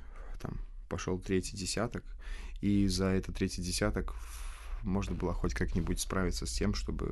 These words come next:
в наши головы, там, заложить то, что они хотели сделать. Я вот писал стих о том, что, а, на наших школьных, а, партах спали не те герои,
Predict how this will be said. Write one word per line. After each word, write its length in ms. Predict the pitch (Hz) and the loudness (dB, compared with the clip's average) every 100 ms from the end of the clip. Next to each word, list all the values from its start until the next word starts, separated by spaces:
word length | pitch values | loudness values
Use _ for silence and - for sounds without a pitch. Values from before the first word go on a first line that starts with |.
| - - - - | -2 -2 -2 0
в 20 | |
наши 280 | 87 - 90 | 0 0 2
головы, 440 | 92 90 82 80 | 2 2 0 -2
там, 300 | - - - | 2 4 4
заложить 420 | - 80 78 82 - | 4 4 2 0 0
то, 120 | - | 4
что 180 | - - | 4 4
они 120 | 69 | 0
хотели 380 | - - 65 85 | -2 -2 0 2
сделать. 380 | 82 67 65 - - - - - - | 0 -2 -4 -6 -4 -2 -4 -8 -4
Я 220 | - 107 | 2 4
вот 140 | 107 - | 4 2
писал 240 | 98 104 | 2 2
стих 240 | - 120 101 | 2 0 2
о 40 | |
том, 160 | 95 98 | 2 0
что, 360 | - 90 85 - | 2 2 2 2
а, 380 | 67 57 - | 2 2 2
на 120 | 95 98 | 4 6
наших 320 | 95 - 85 | 4 2 -2
школьных, 560 | - 98 90 87 - - - - - - - - - - - - | 0 2 4 2 -2 -4 -4 -4 -4 -4 -4 -4 -4 -4 -4 -4
а, 340 | - - - - - | -4 -4 -4 -4 6
партах 460 | 110 107 - - - - - - - - - - - - - | 10 10 8 4 0 -2 -2 -2 -4 -2 -2 0 -2 0 -2
спали 480 | - 104 95 87 73 - | 4 6 6 2 0 0
не 140 | 98 | 2
те 140 | 90 | 2
герои, 400 | 85 90 82 69 | 4 4 2 0